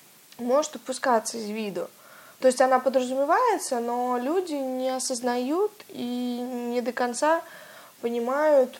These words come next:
почему происходит то, что происходит. Ну, например, од-, одной из, а, такой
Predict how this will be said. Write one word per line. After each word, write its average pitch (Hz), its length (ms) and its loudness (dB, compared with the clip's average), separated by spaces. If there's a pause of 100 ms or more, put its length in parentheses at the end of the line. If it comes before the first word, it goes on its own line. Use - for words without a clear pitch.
почему 254 420 -4
происходит 254 640 -2
то, 233 120 -2
что 233 160 -8
происходит. 226 720 -6 (560)
Ну, 277 100 6
например, 311 460 2
од-, 214 180 2 (140)
одной 262 560 4
из, 240 540 -6
а, 214 340 2 (300)
такой 220 400 0